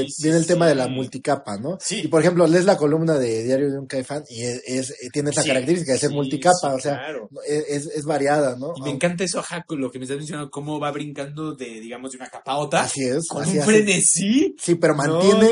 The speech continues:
Speaker 1: Trepidante,
Speaker 2: e-,
Speaker 1: güey,
Speaker 2: esa
Speaker 1: maravilloso.
Speaker 2: esencia, ¿no?
Speaker 1: Ajá,
Speaker 2: O sea,
Speaker 1: sí, claro.
Speaker 2: lo Caifán no se le va,
Speaker 1: Sí,
Speaker 2: ¿no? O sea,
Speaker 1: exacto. Tú, por ejemplo, viste la película de, este,
Speaker 2: ¿Los Caifanes?
Speaker 1: Los Caifanes.
Speaker 2: Ah,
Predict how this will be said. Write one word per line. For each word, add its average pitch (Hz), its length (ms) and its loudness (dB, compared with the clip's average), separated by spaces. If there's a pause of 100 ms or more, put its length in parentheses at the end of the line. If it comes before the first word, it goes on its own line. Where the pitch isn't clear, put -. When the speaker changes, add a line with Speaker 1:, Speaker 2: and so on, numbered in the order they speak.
Speaker 1:
Trepidante, 147 680 -4
Speaker 2:
e-, 180 160 0
Speaker 1:
güey, 180 120 -4
Speaker 2:
esa 180 200 0
Speaker 1:
maravilloso. 139 260 2
Speaker 2:
esencia, 139 240 -4
¿no? 120 140 -6
Speaker 1:
Ajá, 151 100 -2
Speaker 2:
O - 20 -4
sea, 135 100 0
Speaker 1:
sí, 147 140 -2
claro. 147 400 -8
Speaker 2:
lo 139 140 -4
Caifán 175 440 2
no 180 120 0
se 180 120 -2
le 151 120 0
va, 135 240 2
Speaker 1:
Sí, 226 120 -4
Speaker 2:
¿no? 339 60 0
O - 40 0
sea, - 100 -2
Speaker 1:
exacto. 170 540 -6
Tú, 208 80 -2
por 226 100 -2
ejemplo, 220 260 -2
viste 208 240 -8
la 180 140 -6
película 143 540 -6
de, 113 420 -10
este, - 340 -16
Speaker 2:
¿Los 104 100 -10
Caifanes? 101 280 -10
Speaker 1:
Los 117 120 -8
Caifanes. - 380 -2
Speaker 2:
Ah, 262 80 -2